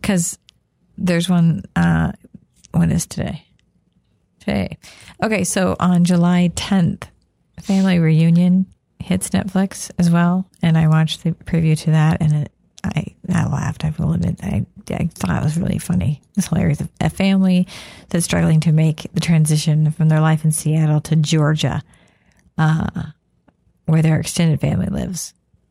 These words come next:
So you've got, you know, people from the north going down to the south. And, uh, yeah, I thought it was really hilarious. So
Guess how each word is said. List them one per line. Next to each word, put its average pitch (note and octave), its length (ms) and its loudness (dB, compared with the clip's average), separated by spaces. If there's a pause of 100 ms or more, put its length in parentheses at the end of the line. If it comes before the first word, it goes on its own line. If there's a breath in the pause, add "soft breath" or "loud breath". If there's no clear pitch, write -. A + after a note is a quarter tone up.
So - 140 -6
you've F3 280 0
got, D#3 300 -2 (440)
you D#3+ 80 2
know, D#3 180 0
people C#3+ 520 -2
from - 380 -6 (840 loud breath)
the G#3+ 120 0
north G#3+ 380 -2
going E3+ 360 -2 (220)
down D#3 460 2
to E3 120 -4
the F3 100 -8
south. - 600 -6 (400)
And, E3 440 2
uh, - 240 -4
yeah, E3 240 -2
I F3 60 0
thought - 260 -6
it - 160 -14
was - 160 -12
really - 360 -8 (680)
hilarious. - 440 0
So F3 300 -2